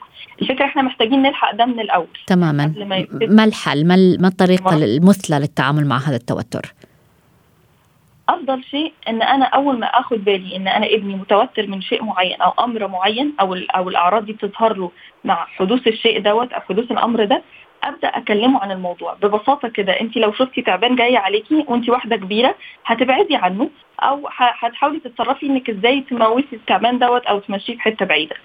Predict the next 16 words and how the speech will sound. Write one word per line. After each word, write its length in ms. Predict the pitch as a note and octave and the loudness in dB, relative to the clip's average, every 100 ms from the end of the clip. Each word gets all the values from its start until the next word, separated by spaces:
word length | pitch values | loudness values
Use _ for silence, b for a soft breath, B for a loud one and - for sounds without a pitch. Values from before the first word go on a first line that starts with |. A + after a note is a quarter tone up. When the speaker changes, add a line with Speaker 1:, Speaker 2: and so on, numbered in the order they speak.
| B B _ F#3+ | B B _ -8
Speaker 1:
الطفل 280 | - C4+ | -6 0
اللي 120 | D#4 C#4+ | 2 2
عنده 260 | D4+ D4+ C4+ | 2 -2 0
سنة 280 | D4+ D#4 - | 2 2 0
مش 120 | A3 G#3+ | -6 -4
هيبقى 220 | A3 A3 A#3 | 0 2 4
واعي 300 | C4+ C4+ B3 G#3 | 4 2 0 -6
لخطورة 420 | G3+ - C4 B3+ | -12 -4 -2 0
التعبان 460 | A#3+ A#3+ G3+ A3+ A3+ | -2 0 2 2 0
ده، 160 | F3+ - b _ - | -4 -6 b _ -4
فبالتالي 340 | G#3 A#3+ B3 | 0 0 0
ممكن 260 | B3 C4 A#3 | 0 0 2
يروح 260 | A#3+ A#3+ | 0 0
يلعب 280 | A#3+ A3 G3+ | 2 2 0
معاه. 240 | F#3 D#3 - _ _ _ | -4 -4 -6 _ _ _
نفس 160 | A3+ | -2